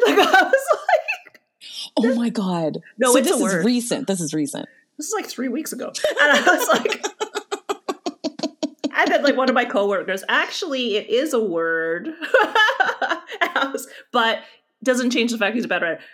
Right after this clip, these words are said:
Speaker 1: And I was like, "Whatever. What's he using words I don't know for?" <laughs> Like, I was like, <laughs> an idiot.
Speaker 2: Oh my God.
Speaker 1: I, I do lie about that words. Like, sometimes I don't know what they are, and I have to, like,
Speaker 2: I
Speaker 1: look them
Speaker 2: think
Speaker 1: up, but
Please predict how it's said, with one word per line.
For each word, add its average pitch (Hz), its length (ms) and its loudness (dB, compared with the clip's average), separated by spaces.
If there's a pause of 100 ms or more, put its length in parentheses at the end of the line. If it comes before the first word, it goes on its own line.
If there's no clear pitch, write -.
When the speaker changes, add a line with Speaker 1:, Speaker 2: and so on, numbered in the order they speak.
(120)
Speaker 1:
And 226 120 0
I 214 60 4
was 220 120 0
like, 226 120 -2
"Whatever. 214 480 2
What's 226 160 0
he 262 140 0
using 220 300 0
words 196 240 -2
I 185 100 -2
don't 180 140 -2
know 170 160 -6
for?" - 460 -8
<laughs> - 40 0
Like, - 240 2
I 415 200 2
was 466 400 -4 (880)
like, - 80 -18 (520)
<laughs> - 140 -8 (300)
an 240 160 -4
idiot. 185 400 -2
Speaker 2:
Oh - 40 -14
my 269 60 -14
God. - 300 -16
Speaker 1:
I, 269 340 4
I 247 100 2
do 277 200 -2
lie 233 200 2
about 208 220 -2
that 160 200 -4
words. 180 380 -2
Like, 156 140 -6
sometimes 170 440 -8
I 156 140 -4
don't 165 160 -4
know 160 100 -4
what 165 140 -6
they - 80 -6
are, 160 200 -4
and 156 100 -6
I - 60 -8
have - 160 -10
to, - 80 -12
like, 208 80 -2
Speaker 2:
I 208 40 2
Speaker 1:
look 202 80 -2
them 269 80 0
Speaker 2:
think 294 160 0
Speaker 1:
up, 254 60 -4
but - 200 -6